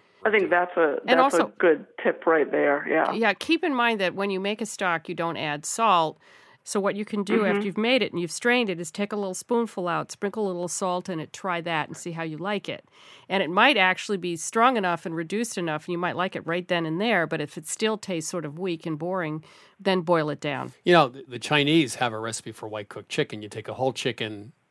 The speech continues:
Speaker 3: cook it for roughly an hour in simmering water, take it out, and use the chicken for salad or whatever you're gonna do. And then you have a stock pot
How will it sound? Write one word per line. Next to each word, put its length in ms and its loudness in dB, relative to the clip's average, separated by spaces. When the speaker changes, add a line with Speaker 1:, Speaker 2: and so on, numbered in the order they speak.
Speaker 3:
cook 260 -4
it 120 -4
for 560 -10
roughly 520 0
an 100 -12
hour 440 2
in 100 -12
simmering 460 -6
water, 480 2
take 280 4
it 80 4
out, 320 6
and 340 -4
use 220 -4
the 60 -14
chicken 380 -4
for 180 -10
salad 460 0
or 40 -6
whatever 340 -10
you're 80 -14
gonna 160 -12
do. 300 -4
And 140 -8
then 120 -4
you 100 -6
have 400 -4
a 280 -6
stock 360 2
pot 240 -6